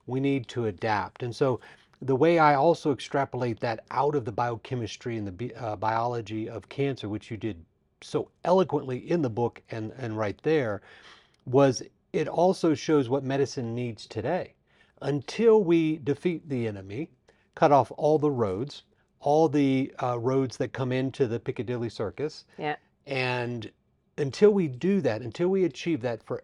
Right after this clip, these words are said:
Speaker 1: every patient, we must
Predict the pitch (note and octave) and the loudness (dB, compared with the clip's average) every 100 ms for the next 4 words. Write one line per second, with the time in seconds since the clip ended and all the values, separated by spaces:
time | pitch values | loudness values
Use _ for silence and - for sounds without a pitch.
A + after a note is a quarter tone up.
0 | _ - F3+ F3+ E3 G3+ G3+ D#3+ D#3 C3 | _ 0 2 2 2 2 2 0 0 -2
1 | A#2 A#2 - _ _ _ _ _ _ _ | -6 -8 -12 _ _ _ _ _ _ _
2 | _ _ _ _ _ _ _ _ _ - | _ _ _ _ _ _ _ _ _ -4
3 | C3 C3+ C3+ D3+ D3 - | 0 0 2 0 0 -8